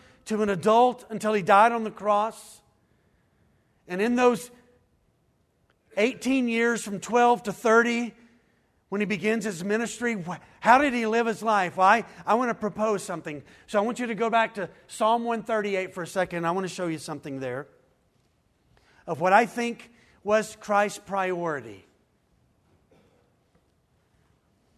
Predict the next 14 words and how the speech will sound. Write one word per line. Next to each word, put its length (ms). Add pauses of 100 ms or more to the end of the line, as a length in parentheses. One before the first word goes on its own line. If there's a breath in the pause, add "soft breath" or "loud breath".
(1120)
That 80
probably 340
most 340
of 100
his 180
life 260
was 140
a 40
bit 240
mundane 540
and 160
normal 480
and 220 (320 soft breath)
consistent. 960